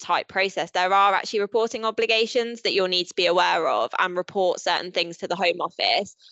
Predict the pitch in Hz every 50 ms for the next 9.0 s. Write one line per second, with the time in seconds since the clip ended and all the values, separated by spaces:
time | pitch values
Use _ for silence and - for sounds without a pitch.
0 | - _ _ - 190 180 175 180 - - 185 185 180 175 - 180 147 175 190 190
1 | 196 190 190 190 202 - - 196 202 214 226 233 - 202 202 196 - - - -
2 | 208 190 185 190 196 - - - _ _ _ _ - 220 208 208 196 - 226 220
3 | 226 233 233 214 - 175 165 - 185 165 - - 165 160 156 - - - 165 -
4 | - 175 170 - - - 220 202 - - 185 - 185 160 175 175 175 180 175 -
5 | - 175 175 175 165 185 180 175 175 170 - - 170 170 165 170 165 - _ _
6 | - - - - 247 277 269 240 - - 185 165 - - - - 294 - - -
7 | - - - - 214 214 208 196 190 180 180 180 196 180 170 _ - 175 165 165
8 | 165 - 175 170 165 165 160 156 160 160 175 170 - - 151 - - - -